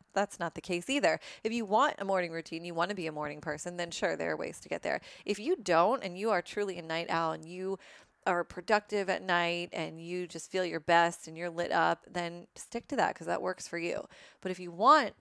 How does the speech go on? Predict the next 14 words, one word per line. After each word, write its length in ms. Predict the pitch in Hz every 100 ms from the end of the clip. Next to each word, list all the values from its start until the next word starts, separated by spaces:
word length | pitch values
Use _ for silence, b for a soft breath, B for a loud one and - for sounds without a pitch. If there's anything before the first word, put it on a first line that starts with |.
| -
to 420 | 190 175 170 170
start 360 | - 180 170 -
to 260 | - 165
enhance 480 | 170 160 165 165 -
your 100 | 160
morning 560 | 160 160 156 160 160 156
and, 100 | 147
and 280 | 160 156 156
add 180 | - 165
a 40 | 165
little 180 | 160
productivity 640 | 156 160 151 - 160 156 156
in 100 | 156
there, 320 | 151 151